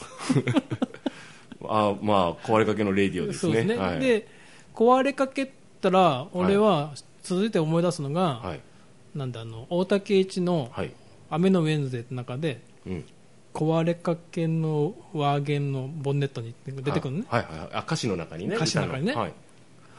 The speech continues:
Speaker 2: 壊れかけって、やっぱアナログっぽいでしょ？
Speaker 1: あー、なるほど。
Speaker 2: でも、ちゃんと使えてるわけよね。レディオにしたって、
Speaker 1: あー、
Speaker 2: ワーゲンにしたって。
Speaker 1: テレビにしてもそうですけど、
Speaker 2: うん。
Speaker 1: まあ、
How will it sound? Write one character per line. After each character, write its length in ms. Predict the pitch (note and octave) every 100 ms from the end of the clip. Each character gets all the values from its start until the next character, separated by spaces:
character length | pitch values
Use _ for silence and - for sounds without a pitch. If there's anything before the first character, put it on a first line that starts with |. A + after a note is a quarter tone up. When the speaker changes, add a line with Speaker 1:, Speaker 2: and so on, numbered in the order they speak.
| - - -
Speaker 2:
壊 280 | - F3+ A#3
れ 80 | C4+
か 140 | C4
け 160 | - C4
っ 20 |
て、 400 | - - - A#3 - G4
や 100 | F#3+
っ 20 |
ぱ 300 | - D3+ B2+ - -
ア 100 | D#3
ナ 140 | D#3+ F#3
ロ 120 | G#3
グ 360 | G3+ A#3 A#3
っ 20 | B3+ - -
ぽ 120 | B3+
い 20 | E3+
で 60 |
し 80 | A#2+
ょ？ 100 | D#3 - - - - - -
Speaker 1:
あ 800 | G#2 G#2+ A2+ A#2 A2+ A2 G#2+ G#2+
ー、 20 |
な 120 | G#2
る 100 | A2
ほ 80 | C#4+
ど。 60 | G3+
Speaker 2:
で 60 |
も、 120 | F#2+ E2+ - -
ち 60 |
ゃ 60 | C#4+
ん 40 |
と 100 | B3
使 300 | G#3+ - C4+
え 80 | C4+
て 120 | C4
る 80 | F#3+
わ 60 | B3+
け 100 | G3
よ 60 |
ね。 180 | F#3 E4 C4+ B3+
レ 300 | A3+ B3+ A3+
デ 80 | G#3
ィ 40 | F#3+
オ 20 |
に 120 | F3
し 20 |
た 100 | E3
っ 40 | E3
て、 120 | E3
Speaker 1:
あ 40 |
ー、 20 |
Speaker 2:
ワ 160 | E3+ F#3
ー 40 |
ゲ 80 | E3+
ン 40 | D#3
に 80 |
し 40 | F#2
た 200 | F2+ E2+
っ 20 |
て。 240 | C3+ E2 -
Speaker 1:
テ 80 | C#3+
レ 100 | A2+
ビ 140 | G#2
に 80 | G#2
し 60 | -
て 60 |
も 60 | F#2+
そ 120 | G2+
う 20 |
で 60 | F#2+
す 60 |
け 60 | -
ど、 80 | F#2+
Speaker 2:
う 20 |
ん。 40 |
Speaker 1:
ま 60 |
あ、 40 | E2